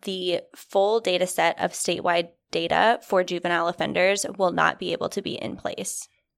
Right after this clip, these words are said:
The Office of Judicial Administration mentioned setbacks in project rollout of the centralized case management system. This project is still in progress, and O J A mentioned steps that they are taking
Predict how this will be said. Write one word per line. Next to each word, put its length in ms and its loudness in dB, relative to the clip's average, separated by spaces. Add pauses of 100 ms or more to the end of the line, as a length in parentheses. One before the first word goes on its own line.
(300)
The 140 2
Office 320 6
of 100 2
Judicial 420 2
Administration 880 0
mentioned 380 2
setbacks 560 2
in 160 -2
project 460 2
rollout 440 4
of 160 0
the 80 -8
centralized 560 2
case 240 -2
management 460 -4
system. 600 -4 (280)
This 160 2
project 440 4
is 220 4
still 220 2
in 140 -2
progress, 600 2
and 160 0
O 120 6
J 240 4
A 20 4
mentioned 380 0
steps 260 0
that 140 -8
they 80 2
are 80 4
taking 420 -2